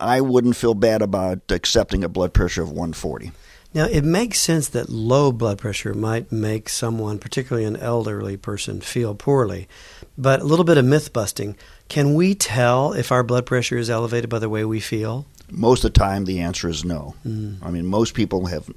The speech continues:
Speaker 1: no idea, and that's why it's called the silent killer.
Speaker 2: Right. I mean,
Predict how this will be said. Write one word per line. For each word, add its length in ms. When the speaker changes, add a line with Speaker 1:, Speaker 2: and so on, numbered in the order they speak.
Speaker 1:
no 240
idea, 420
and 100
that's 200
why 140
it's 120
called 260
the 100
silent 500
killer. 340
Speaker 2:
Right. 280
I 100
mean, 120